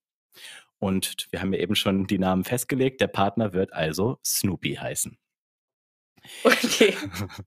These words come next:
Speaker 1: <laughs> Zu Beginn der Geschichte denken wir noch mal zurück an die Zeit, als Corona uns gerade alle im Griff hatte und so gut wie jedes Meeting online stattfinden musste.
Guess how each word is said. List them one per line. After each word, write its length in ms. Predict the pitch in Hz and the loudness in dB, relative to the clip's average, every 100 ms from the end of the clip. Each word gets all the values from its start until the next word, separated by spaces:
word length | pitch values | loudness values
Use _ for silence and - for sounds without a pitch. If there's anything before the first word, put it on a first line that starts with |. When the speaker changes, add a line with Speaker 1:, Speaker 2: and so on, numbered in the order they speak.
| _ _ | _ _
Speaker 1:
<laughs> 680 | - - - - 135 117 - | -8 -6 -6 -6 -8 -8 4
Zu 160 | 147 | 6
Beginn 380 | 135 131 156 202 | 6 6 6 6
der 100 | 180 | 4
Geschichte 760 | 160 - 90 - - 120 277 - _ _ - | 2 2 0 -2 2 2 0 -8 _ _ 0
denken 280 | 113 123 135 | 0 2 2
wir 100 | 120 | 2
noch 140 | 113 | 2
mal 140 | 113 107 | 0 2
zurück 400 | - 110 147 - | 2 2 2 0
an 120 | 110 | -2
die 100 | 101 | -2
Zeit, 500 | - - 82 - - | -2 0 2 0 -2
als 380 | 82 82 - - | -2 -2 -4 -2
Corona 640 | - - 104 131 147 143 | -2 0 0 0 0 -2
uns 400 | - 90 92 - | -4 -4 -2 -2
gerade 440 | 90 87 85 87 - | -2 -2 -2 -2 0
alle 300 | 98 110 113 | 2 2 0
im 220 | - 80 | -4 -6
Griff 300 | - 80 - | -4 -4 -4
hatte 360 | 98 - 160 214 _ _ - - - | -4 -2 -4 -4 _ _ -20 -10 -2
und 100 | 101 | 0
so 140 | 107 | 2
gut 240 | 123 117 | 0 0
wie 40 | 113 | 0
jedes 360 | 107 135 139 - | 2 2 0 0
Meeting 520 | 92 - 104 120 139 _ 98 | -2 0 0 -2 -6 _ -2
online 320 | 85 64 58 | 0 -2 -4
stattfinden 480 | - - - - - | -8 -10 -16 -18 -16
musste. 300 | - - | -12 -12